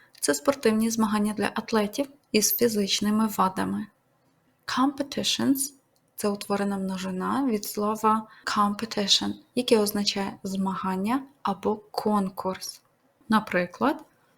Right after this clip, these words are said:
«The competition was very exciting». Це змагання було дуже захопливим. «He won first place in the competition». Він виграв перше місце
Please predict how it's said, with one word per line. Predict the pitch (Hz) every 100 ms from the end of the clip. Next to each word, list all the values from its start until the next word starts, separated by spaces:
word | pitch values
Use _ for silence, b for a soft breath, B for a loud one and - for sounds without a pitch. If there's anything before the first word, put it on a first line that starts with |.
| _ -
«The |
competition | 330 330 - 247 208 - 196 190
was | 202 -
very | 202 226 247 -
exciting». | - - 202 196 190 214 220 - _ _ _ _ _ _ _ _
Це | - 196
змагання | 185 190 180 220 285 226 -
було | 208 196 190
дуже | 180 180 208 180 180
захопливим. | 185 - 190 185 - 196 196 208 _ _ b b b b _ 277
«He | 277
won | 240 240 254 -
first | 214 220 - -
place | 269 208 - -
in | 220 214
the | 208 -
competition». | 233 233 220 - 180 - - - - b b b b b _ _ _ -
Він | 196 202
виграв | 190 196 196 -
перше | 185 - 196
місце | 185 185 175 - 240